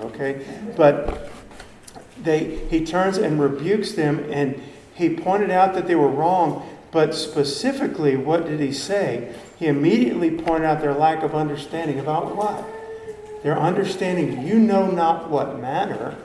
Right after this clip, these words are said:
what sort, what type of spirit you are of." Remember, "of" has to do with origin. It's interesting that this is what he said. He didn't say, "No, are you crazy?" He didn't,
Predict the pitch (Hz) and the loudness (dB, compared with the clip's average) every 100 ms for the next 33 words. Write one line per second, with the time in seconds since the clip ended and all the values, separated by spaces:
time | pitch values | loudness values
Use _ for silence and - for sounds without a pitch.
0 | - 139 139 - 175 175 170 165 147 - | -8 -6 -4 -4 2 2 2 0 -2 0
1 | 175 180 127 110 - - - - - - | 0 2 0 -4 -10 -14 -20 -20 -20 -8
2 | 147 139 - - 196 214 139 113 147 160 | -4 -4 -6 -6 0 2 2 0 0 0
3 | 160 156 151 202 - - - 143 147 156 | 0 -2 -2 -4 -6 -12 -10 -4 -2 2
4 | 165 180 151 143 - 123 127 117 - - | 2 2 2 -2 -4 -8 -4 -4 -6 -8
5 | - 156 165 196 190 131 - - - - | -4 -2 0 0 0 -6 -10 -14 -20 -20
6 | - - - - - 175 - 214 - 143 | -20 -20 -20 -20 -14 -10 -2 0 0 -6
7 | - 139 120 131 160 170 160 156 156 139 | -4 -4 -4 -4 -4 -2 -4 -2 0 0
8 | - 180 180 - - - - - 196 180 | 0 0 0 -4 -12 -18 -12 -4 -2 0
9 | - 139 180 254 170 156 160 - 208 220 | 0 0 4 4 4 2 -4 -2 0 0
10 | 240 185 202 196 | -2 -4 -2 -2